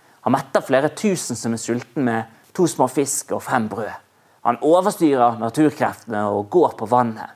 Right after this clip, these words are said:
Og han helbreder alle som er syke, bare de kommer i nærheten av klærne hans. Men mot slutten av evangeliene, så fremstår Jesus helt annerledes. Han er grepet av angst og uro. Han er så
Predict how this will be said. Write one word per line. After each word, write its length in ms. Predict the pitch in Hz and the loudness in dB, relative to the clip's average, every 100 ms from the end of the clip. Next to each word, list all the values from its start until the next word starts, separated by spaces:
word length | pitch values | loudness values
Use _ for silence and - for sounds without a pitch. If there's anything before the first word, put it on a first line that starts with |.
| _ _ _ _ _ | _ _ _ _ _
Og 80 | 110 | -2
han 140 | 117 113 _ | 0 -4 _
helbreder 420 | 127 123 180 135 - | -6 0 4 4 4
alle 200 | 110 127 | 2 0
som 160 | 143 117 | -2 -6
er 80 | 107 | -4
syke, 320 | 110 104 117 | -6 -4 0
bare 200 | 107 107 | 2 2
de 80 | - | -2
kommer 200 | 110 107 | -2 0
i 80 | |
nærheten 400 | 110 117 104 - | 2 2 2 -6
av 60 | 98 | -10
klærne 380 | - 101 90 82 - - | 0 0 0 -6 -14 -14
hans. 400 | 92 - - - _ _ _ _ _ _ _ _ _ _ _ - | -14 -12 -14 -16 _ _ _ _ _ _ _ _ _ _ _ -2
Men 120 | 151 | 0
mot 100 | 180 | 0
slutten 380 | - 302 - 135 | -2 -4 0 0
av 100 | 107 | 2
evangeliene, 640 | 104 104 110 160 113 95 - - _ _ _ _ _ _ _ _ _ | 0 0 2 2 2 -2 -8 -18 _ _ _ _ _ _ _ _ _
så 160 | - 175 | -8 -6
fremstår 420 | - 165 135 120 | 0 0 0 -2
Jesus 380 | 110 110 87 - - | -2 -2 -8 -10 -2
helt 220 | 101 - 107 | -2 -2 -8
annerledes. 640 | 101 107 82 - - - _ _ _ - _ _ - | -4 -4 -6 -10 -14 -14 _ _ _ -20 _ _ -2
Han 120 | 127 | 0
er 280 | 123 127 117 - _ _ _ _ | 4 2 2 -6 _ _ _ _
grepet 460 | - - 135 160 - | -12 2 2 2 2
av 120 | - | 2
angst 300 | 139 131 - - | 4 0 -4 -6
og 60 | |
uro. 300 | 113 123 113 117 123 _ _ - _ - | -2 2 2 2 -2 _ _ -20 _ -2
Han 80 | 135 | 0
er 80 | 151 | 4
så 200 | 131 | 2